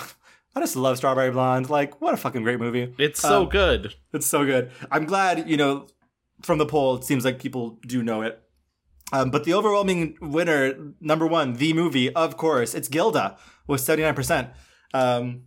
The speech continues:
Speaker 2: Hard
Speaker 1: you know,
Speaker 2: to top.
Speaker 1: hard to top. She is that girl. Um, uh, I, I was, like, mesmerized just watching the clip that you made of us talking about that movie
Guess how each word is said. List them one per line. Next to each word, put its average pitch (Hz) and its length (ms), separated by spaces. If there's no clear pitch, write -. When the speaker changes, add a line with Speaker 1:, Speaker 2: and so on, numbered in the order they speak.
Speaker 2:
Hard 139 440
Speaker 1:
you 160 60
know, 151 60
Speaker 2:
to 123 140
top. 90 400
Speaker 1:
hard 175 320
to 135 60
top. - 360
She 185 460
is 165 420
that 123 220
girl. 123 500
Um, 120 420
uh, 175 280
I, 151 260
I 139 140
was, 143 140
like, 131 120
mesmerized 131 540
just 135 160
watching 123 580
the 123 80
clip 127 220
that 139 100
you 131 120
made 127 380
of 127 120
us 120 140
talking 123 260
about 123 320
that 131 160
movie 135 400